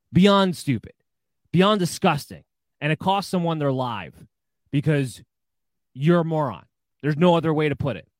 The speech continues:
You're irresponsible. You're a moron. I hope he serves some kind of jail time because there's been D U Is, there's accidents, but this one, at least for me anyway, is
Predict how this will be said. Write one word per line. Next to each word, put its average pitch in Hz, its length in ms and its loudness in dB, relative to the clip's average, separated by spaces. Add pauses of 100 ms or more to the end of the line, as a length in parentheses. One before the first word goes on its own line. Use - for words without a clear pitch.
(160)
You're 143 180 -6
irresponsible. 175 920 -4
You're 143 160 -4
a 143 40 -4
moron. 139 480 -2 (340)
I 143 120 -4
hope 175 260 0
he 165 80 -4
serves 160 380 -8 (160)
some 202 420 -4
kind 170 280 -8
of 127 100 -10
jail 135 240 -4
time 92 360 -14 (520)
because 143 240 0
there's 240 180 -2
been 233 180 -4
D 175 120 -8
U 190 200 0
Is, 156 360 -2 (220)
there's 170 280 -2
accidents, 147 720 -8 (300)
but 139 140 -6
this 294 240 -6
one, 175 440 -6 (380)
at 151 100 -2
least 214 220 -4
for 165 140 0
me 185 200 2
anyway, 135 500 -2 (500)
is 156 280 -4